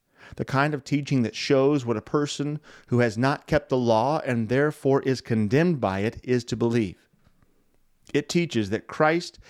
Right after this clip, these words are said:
has paid for and made satisfaction for all sins. Christ has gained and acquired for an individual, without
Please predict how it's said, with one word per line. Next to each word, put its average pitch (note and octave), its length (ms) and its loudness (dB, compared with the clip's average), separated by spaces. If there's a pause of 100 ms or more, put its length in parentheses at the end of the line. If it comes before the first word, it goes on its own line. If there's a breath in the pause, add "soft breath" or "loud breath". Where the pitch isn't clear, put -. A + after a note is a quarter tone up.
(140 soft breath)
has B2 260 -2
paid D#3+ 400 2
for D3+ 460 2
and C#3 260 0
made C#3 200 2
satisfaction D3+ 920 -2
for D3 280 2 (120)
all E3 260 6
sins. - 560 -8 (1160)
Christ D#3+ 340 0
has C#3+ 220 -2
gained D#3 500 0 (100)
and C#3 140 -2
acquired D#3+ 640 0
for C3 240 2
an A#2+ 160 -2
individual, D#3+ 1000 2 (680)
without C3+ 320 2